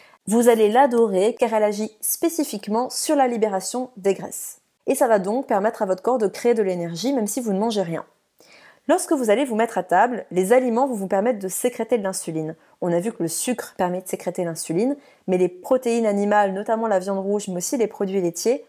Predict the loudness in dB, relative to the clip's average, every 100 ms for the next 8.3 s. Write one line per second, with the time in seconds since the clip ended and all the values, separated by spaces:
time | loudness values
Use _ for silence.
0 | _ _ -6 -2 0 0 -2 -2 2 2
1 | 2 0 -2 -4 -6 -8 -10 _ _ -2
2 | -2 0 2 4 4 2 -2 -6 -2 0
3 | -2 -4 0 0 2 -2 -2 -14 -4 -2
4 | 0 -2 -2 -2 0 2 0 -2 0 0
5 | 0 0 0 0 -2 -6 -4 -2 -2 -4
6 | -2 -2 -4 -10 -10 -12 -6 -2 -2 -2
7 | -2 -2 0 0 2 2 2 -2 -2 -2
8 | 2 2 2